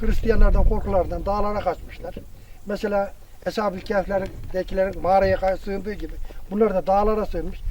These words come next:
ve dağlarda da ölmüş kalmışlar. Koyunlarıyla beraber. Şimdi bazı dağların başında böyle yığın yığın taşlar var. Yani o zamanın koyunlarına işaret olarak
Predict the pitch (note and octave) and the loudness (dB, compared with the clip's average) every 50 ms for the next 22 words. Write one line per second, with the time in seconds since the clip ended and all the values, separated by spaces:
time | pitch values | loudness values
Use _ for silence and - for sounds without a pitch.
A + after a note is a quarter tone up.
0 | - - - - A3 G#3+ E3+ B3 B3+ A#3+ A3+ G#3 F#3+ E3+ - F3+ F#3+ A#3 C4 B3+ | -4 -4 -2 -2 -2 2 6 8 8 8 8 8 4 0 0 -2 0 4 6 6
1 | A3+ G3+ A#3 A#3 - - G3 F3+ - D3 - - - C3+ - - - - - - | 6 4 2 -6 -6 -2 0 0 0 -2 -6 -8 -10 -10 -12 -16 -16 -16 -16 -16
2 | - - - - - - G3 G3+ G#3+ A3+ A3+ A3 A3 G#3+ A3 A3 F#3 F3 D#3+ E3 | -16 -16 -16 -16 -14 -6 2 6 6 6 6 4 2 2 0 0 0 0 -2 -2
3 | D#3 D#3 D3+ D#3+ - - A#3 G#3+ A3+ G#3 - - - - - - A3 A#3 A#3+ A3+ | -4 -4 -6 -10 -10 -8 -6 -6 -6 -6 -6 -14 -20 -18 -8 0 6 8 8 8
4 | F3+ G3 G3+ D#3+ F3 F3+ - - G3 G3+ G3 F#3+ F#3+ F#3+ F#3 F#3 E3+ - F#3 F#3 | 6 2 -10 -12 -14 -12 -2 2 4 4 6 4 4 4 0 -2 -2 -2 -6 -10
5 | G3+ - - - - - - G3+ G#3 G#3 F#3+ - - - G3 D#3+ C#3+ F#3 G#3+ A#3+ | -10 -10 -12 -20 -20 -16 -6 -4 -2 -2 -2 -4 -8 -16 -16 -10 -4 2 2 2
6 | A3+ F3+ F#3 G#3+ G#3 - - F#3 F3 - - G#3 F3+ D3 C3 C#3 F3 G#3 G3+ F3+ | 4 4 2 -2 -2 0 0 0 0 0 -2 -4 -2 -2 -4 -6 -4 -2 -2 -2
7 | D#3 - - - - - - - - - C#4 A3+ A#3 G#3+ G3+ G#3+ G3 G3+ A3 A3+ | -4 -6 -14 -16 -16 -14 -12 -12 -10 -2 6 6 6 8 6 2 0 2 -2 -2
8 | - - - D3+ F3 G3 G3+ G#3 G3+ F#3+ F#3+ G3 G3+ G#3 G3+ G#3 A3+ G3+ G3+ F#3+ | -4 -4 -4 0 2 2 2 2 0 0 -2 -2 -2 -2 -2 -2 -4 -4 -4 -6
9 | - - G3+ F#3+ G#3+ A3+ A3 - F#3 F3 F#3 G#3+ A3 | -8 -4 -2 0 0 0 0 -2 -4 -4 -4 -6 -8